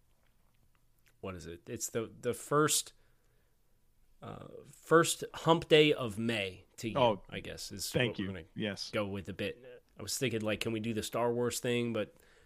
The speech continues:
Speaker 1: it's like May, May the fourth be with you's tomorrow.
Speaker 2: That's tomorrow, yeah.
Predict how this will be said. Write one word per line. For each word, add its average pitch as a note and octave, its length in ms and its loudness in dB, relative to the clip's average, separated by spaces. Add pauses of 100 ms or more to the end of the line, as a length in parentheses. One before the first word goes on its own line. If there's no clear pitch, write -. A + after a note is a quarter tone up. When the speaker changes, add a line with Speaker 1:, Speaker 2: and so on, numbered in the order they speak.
(140)
Speaker 1:
it's A2+ 160 -4
like G2+ 200 -2
May, A2+ 380 0 (180)
May A#2 160 0
the A#2 100 -2
fourth A#2 320 -6
be A2 80 -4
with G2+ 200 -4
you's F#2+ 160 -6
tomorrow. A#2 560 4
Speaker 2:
That's G#2+ 180 2
tomorrow, A2+ 340 4
yeah. G#2+ 240 4